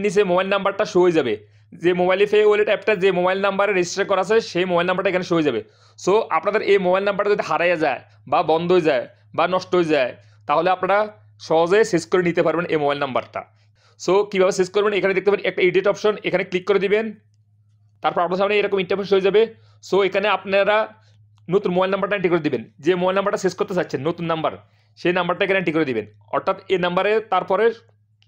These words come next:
সব ওটিপি এই নাম্বারে আসবে। আমি এখন আমার মোবাইল নাম্বারটা এন্ট্রি করে দিয়েছি। তারপরে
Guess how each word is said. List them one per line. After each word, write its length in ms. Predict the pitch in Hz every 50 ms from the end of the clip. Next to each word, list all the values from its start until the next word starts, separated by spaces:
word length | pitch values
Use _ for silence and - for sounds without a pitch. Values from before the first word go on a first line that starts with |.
| _
সব 180 | - - 165 175 170 -
ওটিপি 220 | 170 170 185 180 185 180
এই 80 | 175 156 156
নাম্বারে 200 | 151 160 156 147 131
আসবে। 200 | 120 110 98 87 - _ _ _ _ _ _ _ _ _ _ _ _ _ _ _ _ _
আমি 140 | - 135 156 160
এখন 120 | 160 185 175 165
আমার 120 | 165 180 180 - - _ - 160
মোবাইল 160 | 160 165 170
নাম্বারটা 240 | 170 170 170 170 - 185
এন্ট্রি 180 | 180 170 175 156
করে 120 | 170 160 165
দিয়েছি। 220 | 180 175 196 202 214 226 - _ _ _ _ _ _ _ _ _ _ _ _ _ _ _ _ _ _ _ _ _ _ _ _ _ _ _ _ _ _ _ _ _ _ _ _ _ -
তারপরে 360 | 156 170 170 180 180 175